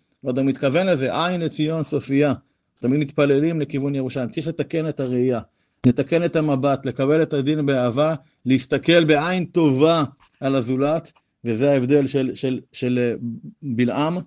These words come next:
שבלעם היה סתום עין, כלומר, רק עין אחת. אין כזה דבר עיניים רעות, יש עין הרע. עין הרע תמיד נובעת מראייה אחת. מה ההבדל בפיזיקה בין ראייה בעין אחת או בשתי עיניים? כשיש לך עין אחת, אתה יכול לראות אורך ורוחב, אתה לא רואה עומק, אתה לא רואה תלת מימד.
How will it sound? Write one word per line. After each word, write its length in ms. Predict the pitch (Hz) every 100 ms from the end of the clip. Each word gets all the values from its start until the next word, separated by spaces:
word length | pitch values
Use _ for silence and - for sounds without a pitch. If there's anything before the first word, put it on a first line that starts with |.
| _ _ _
שבלעם 480 | - 110 123 143 147
היה 340 | 143 139 139
סתום 400 | 131 - 170 170
עין, 320 | 156 165 170 165
כלומר, 280 | 135 135 139
רק 280 | 131 147 143
עין 240 | 160 151
אחת. 360 | 147 156 113 - _ _ _ _ _ _ _ - -
אין 140 | 135
כזה 180 | 139 156
דבר 260 | 143 131 147
עיניים 420 | 131 127 131 127
רעות, 240 | 110 101
יש 120 | 127 -
עין 280 | 156 156
הרע. 220 | 139 127 90 _ _ _ -
עין 280 | 170 214 190
הרע 260 | 165 185
תמיד 340 | 185 139 165 160
נובעת 480 | 143 123 175 165
מראייה 420 | 143 135 139 143 127
אחת. 400 | - 123 95 -
מה 140 | 123 156
ההבדל 260 | 139 143
בפיזיקה 680 | 139 131 117 156 135 - 110
בין 200 | 117 113
ראייה 400 | 117 123 139 123 - _ _
בעין 340 | 117 120 135
אחת 300 | 127 143 135
או 60 | 113
בשתי 220 | 104 -
עיניים? 440 | 127 135 135 180 190 - _ -
כשיש 200 | 139 170
לך 120 | 156
עין 240 | 151 160
אחת, 360 | 143 - 156 139
אתה 140 | 123
יכול 200 | 120 143
לראות 300 | 139 135 127
אורך 280 | 113 131 -
ורוחב, 380 | 113 120 107 104
אתה 160 | 101
לא 60 | 120
רואה 140 | 131 -
עומק, 360 | 123 117 98
אתה 180 | 101 131
לא 100 | 143
רואה 160 | 156 151
תלת 320 | 147 139 143
מימד. 420 | 127 113 117 98